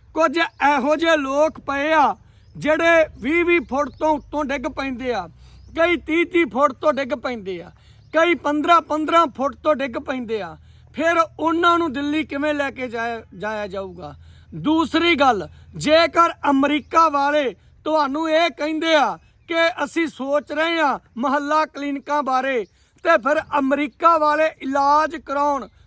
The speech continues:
ਤੁਹਾਡੇ ਅਮਰੀਕਾ 'ਚ ਕਿਉਂ ਨਹੀਂ ਆ ਰਹੇ? ਤੁਸੀਂ ਲੋਕਾਂ ਨੂੰ ਗੱਪ ਕਿਉਂ ਮਾਰ ਰਹੇ ਆ? ਤੁਸੀਂ ਗੱਪਾਂ ਦਾ ਮਹਿਲ ਕਿਉਂ ਉਸਾਰ ਰਹੇ ਆ? ਉਹਨਾਂ ਗੱਪਾਂ ਦਾ ਤੁਸੀਂ ਜਿਹੜਾ ਸੁਪਨਾ ਉਹ ਬਾਹਰ ਦੇ ਐਨ ਆਰ ਆਈਆਂ ਨੂੰ ਵਿਖਾਉਂਦੇ ਆ।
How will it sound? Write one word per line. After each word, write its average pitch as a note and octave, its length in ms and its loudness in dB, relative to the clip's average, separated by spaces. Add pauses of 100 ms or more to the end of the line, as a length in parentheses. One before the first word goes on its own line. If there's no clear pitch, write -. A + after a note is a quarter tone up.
(100)
ਤੁਹਾਡੇ D#4 400 -2
ਅਮਰੀਕਾ C#4+ 540 -4
'ਚ - 80 -12
ਕਿਉਂ D#4 320 -2
ਨਹੀਂ F4 140 -2
ਆ C#4 160 2
ਰਹੇ? G#3+ 200 -8 (420)
ਤੁਸੀਂ E4+ 300 -2
ਲੋਕਾਂ C#4+ 480 0
ਨੂੰ D#4 220 -4
ਗੱਪ B3 300 -2
ਕਿਉਂ D#4+ 280 -2
ਮਾਰ D4 300 0
ਰਹੇ D4+ 240 0
ਆ? G3+ 180 -8 (340)
ਤੁਸੀਂ E4 340 -8
ਗੱਪਾਂ D4 480 -4
ਦਾ D#4+ 160 2
ਮਹਿਲ D4+ 380 -2
ਕਿਉਂ D4+ 340 -4
ਉਸਾਰ C#4+ 480 -2
ਰਹੇ D4+ 240 -2
ਆ? A#3 220 -6 (320)
ਉਹਨਾਂ E4+ 420 0
ਗੱਪਾਂ C#4+ 500 -2
ਦਾ E4 140 4
ਤੁਸੀਂ D4+ 400 -6
ਜਿਹੜਾ D#4 400 2 (240)
ਸੁਪਨਾ D4+ 640 0 (300)
ਉਹ E4+ 200 2
ਬਾਹਰ D4+ 440 4
ਦੇ E4 280 0 (180)
ਐਨ D4 280 -4
ਆਰ D#4+ 140 -2
ਆਈਆਂ D#4 340 -4
ਨੂੰ E4 140 -6
ਵਿਖਾਉਂਦੇ C#4+ 500 -6
ਆ। A#3 200 -6